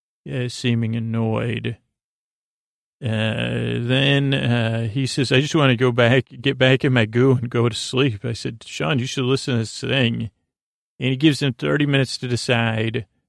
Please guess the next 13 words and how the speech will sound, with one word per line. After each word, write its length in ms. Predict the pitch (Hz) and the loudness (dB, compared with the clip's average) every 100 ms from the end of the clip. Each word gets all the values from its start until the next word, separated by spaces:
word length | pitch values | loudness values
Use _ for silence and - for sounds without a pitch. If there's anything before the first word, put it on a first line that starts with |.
| _ _ _ - | _ _ _ -6
who's 240 | 170 151 | -4 0
going 220 | 156 139 | 2 4
to 60 | 123 | 2
the 60 | |
bad 320 | 113 117 117 - | 0 -2 -4 -6
place, 460 | 127 120 120 - | -8 -8 -10 -10
uh, 180 | 127 120 | -8 -8
out 220 | 123 120 | -4 2
of 140 | 123 110 | 2 0
the 100 | 113 | -6
four 320 | - 120 117 | -4 -4 -4
of 140 | 113 | -6
them. 480 | 117 123 117 117 117 | -6 -6 -6 -8 -10